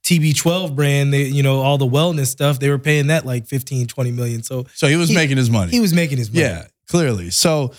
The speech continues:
Speaker 2: I like it, man. I like it. I, I can't believe this time last year I wouldn't have felt this way, but I got to see what it was gonna look like with Daboll.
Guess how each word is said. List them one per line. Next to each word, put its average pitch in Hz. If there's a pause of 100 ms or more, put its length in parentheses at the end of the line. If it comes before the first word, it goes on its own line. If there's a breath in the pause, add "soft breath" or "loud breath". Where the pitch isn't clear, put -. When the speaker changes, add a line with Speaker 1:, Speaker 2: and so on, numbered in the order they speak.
(1300 loud breath)
Speaker 2:
I 226
like 262
it, 120
man. 107
I 143
like 160
it. 85 (300)
I, 123 (440)
I 131
can't 151
believe 139 (1160)
this 151
time 151
last 160
year 110
I 104
wouldn't 107
have 95
felt 95
this 92
way, 98
but 120
I 127
got 135
to 143
see 151
what 143
it 147
was 139
gonna 123
look 143
like 131
with 113
Daboll. 117